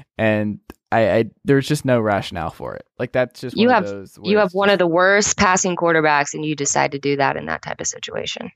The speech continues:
Speaker 1: I think he really
Speaker 2: One of
Speaker 1: needs
Speaker 2: the
Speaker 1: to get
Speaker 2: most
Speaker 1: fired. That was, like, one of those, "Please fire me."
Speaker 2: You think so?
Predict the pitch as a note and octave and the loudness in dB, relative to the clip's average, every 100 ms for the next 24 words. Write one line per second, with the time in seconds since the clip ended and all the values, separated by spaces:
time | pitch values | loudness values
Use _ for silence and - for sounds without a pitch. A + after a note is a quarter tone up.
0 | - - C3 D3+ F#3 C3+ G#3 A#3 G3 F3 | -20 -14 -12 -10 -8 -2 2 4 6 4
1 | D3+ G#2 G2+ F2+ F2 _ _ A#2+ C3+ F3 | 2 -2 -8 -10 -14 _ _ -6 -6 -6
2 | F#3+ D#3+ D#3 C#3 B2 - _ - C3 - | -8 -6 -4 -2 -4 -6 _ -10 -10 -10
3 | F2+ C#2+ C2 - _ _ _ _ _ _ | -14 -14 -18 -20 _ _ _ _ _ _
4 | _ _ _ _ _ - F#3 G3 G#3 - | _ _ _ _ _ -2 2 4 2 2
5 | C#4 | 2